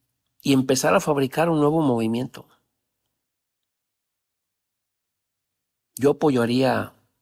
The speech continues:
a ese nuevo movimiento, porque hay un señor que dijo que no, que no deberían de no votar por Sheinbaum, que,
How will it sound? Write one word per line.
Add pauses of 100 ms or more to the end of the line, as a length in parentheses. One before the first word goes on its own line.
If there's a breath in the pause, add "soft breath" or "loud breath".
(400)
a
ese
nuevo
movimiento, (1700 soft breath)
porque
hay
un
señor
que
dijo
que
no, (1400)
que
no
deberían
de
no
votar
por
Sheinbaum,
que,